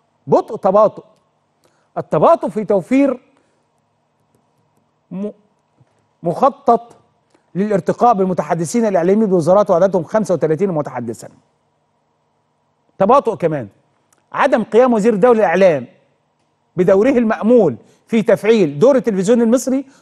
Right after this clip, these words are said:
والرقابة على المحتوى الإعلامي الذي يتم بثه من داخل مدينة الإنتاج الإعلامي.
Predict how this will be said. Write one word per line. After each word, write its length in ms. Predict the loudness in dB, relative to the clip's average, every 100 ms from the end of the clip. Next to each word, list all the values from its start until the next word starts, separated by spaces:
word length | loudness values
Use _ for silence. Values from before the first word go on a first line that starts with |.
| -2
والرقابة 560 | 0 2 2 2 2 -2
على 280 | -4 -2
المحتوى 560 | -2 -4 -4 0 2 0 -6 _ _ -2
الإعلامي 880 | 0 0 -2 2 4 4 2 0 0
الذي 240 | 0 0
يتم 260 | -2 -2 0
بثه 340 | -2 0 -4 -6 _ -6
من 160 | -2
داخل 380 | 4 2 2 -4
مدينة 300 | -2 0 0
الإنتاج 400 | -2 -4 0 0
الإعلامي. 500 | 2 2 2 0 -4